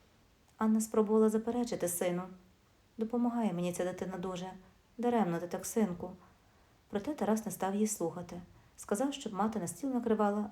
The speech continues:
бо вони вже не проти щось поїсти. За столом Тарас сидів сам не свій, а потім вийшов на вулицю, якийсь час його не було.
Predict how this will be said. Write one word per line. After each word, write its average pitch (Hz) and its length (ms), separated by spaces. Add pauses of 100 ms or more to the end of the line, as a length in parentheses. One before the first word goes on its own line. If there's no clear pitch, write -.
бо 175 140
вони 185 180
вже 240 120
не 175 100
проти 208 280
щось - 260
поїсти. 160 540 (1160)
За 175 120
столом 226 320
Тарас 196 280
сидів 196 200
сам 185 220
не 202 60
свій, 170 300 (540)
а 185 100
потім 220 280
вийшов 196 280
на 170 100
вулицю, 226 360
якийсь 180 240
час 220 240
його 175 140
не 196 100
було. 165 320